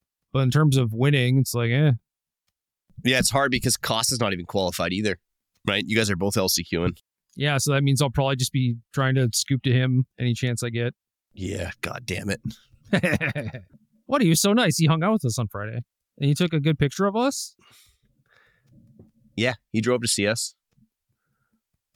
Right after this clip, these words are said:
Speaker 1: He was so nice. He deserves a concession for that.
Speaker 2: Mm,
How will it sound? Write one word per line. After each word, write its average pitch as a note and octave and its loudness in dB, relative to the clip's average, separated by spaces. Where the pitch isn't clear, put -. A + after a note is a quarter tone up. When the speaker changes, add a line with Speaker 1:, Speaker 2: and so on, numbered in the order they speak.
Speaker 1:
He A#3 -4
was G3 -2
so F3+ -2
nice. F#3+ 0
He A3 0
deserves C3+ 2
a - -6
concession G#2+ -4
for G2+ -16
that. G#2 -8
Speaker 2:
Mm, A2 -4